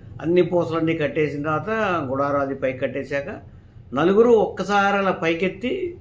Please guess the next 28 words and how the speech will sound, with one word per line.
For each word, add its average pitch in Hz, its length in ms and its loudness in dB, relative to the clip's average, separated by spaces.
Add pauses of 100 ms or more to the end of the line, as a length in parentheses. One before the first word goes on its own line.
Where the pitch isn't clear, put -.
(160)
నాలుగు 175 260 2
స్తంభాలు 165 440 2
నిలబెడతారు. 113 580 -4 (440)
తర్వాత 240 320 2
చిన్న 226 340 -10
చిన్న 214 160 -4
ఫినిషింగ్లు 185 460 0
ఏమంటే 165 280 0
చేసుకుంటారు. 135 540 -6 (640)
సరే, 185 140 2
వాళ్ళు 185 300 4
అలాగే 175 340 4
మొత్తం 170 400 -2
మీద 170 160 0 (460)
కింద 151 180 -2
అంతా 160 220 -2
డెకరేషన్ 139 540 -4
చేసి 127 420 -8 (640)
ఈ 156 500 0
దగ్గరికి 147 260 0
వచ్చి, 143 480 -2
ఎందుకంటే 180 380 2
ఈ, 165 260 2
ఈయనతోనే 180 580 2
చెప్పాలి, 190 520 4
ఇంకెవరితో 160 480 4
చెప్పినా 185 580 4
ఊరుకోడినా 156 640 2